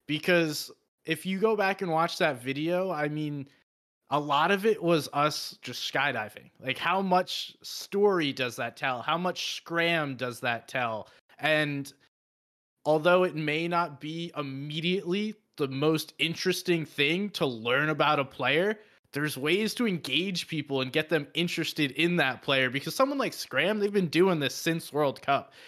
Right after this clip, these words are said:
He's been around for a long time. He has cool stories to tell. I mean, we had the opportunity to speak with him and hear about his experience. And to build fandom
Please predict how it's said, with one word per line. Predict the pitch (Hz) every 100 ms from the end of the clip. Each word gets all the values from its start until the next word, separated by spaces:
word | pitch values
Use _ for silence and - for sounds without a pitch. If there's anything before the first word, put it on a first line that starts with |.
| -
He's | 156
been | 151 185
around | 175 170 175
for | 165 156
a |
long | 135 127 160 190 185
time. | 165 165 160
He |
has | 139 143 120 _
cool | - 180 214
stories | - - 185 202 170 151
to | 139
tell. | 147 147
I | 156
mean, | 147 143 135 - -
we | 160
had | 180 165
the | 160
opportunity | 151 151 135 180 170
to | 143
speak | 123 - 147 165 180
with | 156
him | 175 170 160
and | 131 123
hear | - - 190 190 170
about | 147 156 151
his | - 156 156
experience. | 160 - 147 156 156 156 151 - - - _ -
And | 156 143 - _ _ _ _ _ -
to | 151
build | 127 147 175 208 170 - -
fandom | 143 165 175 202 226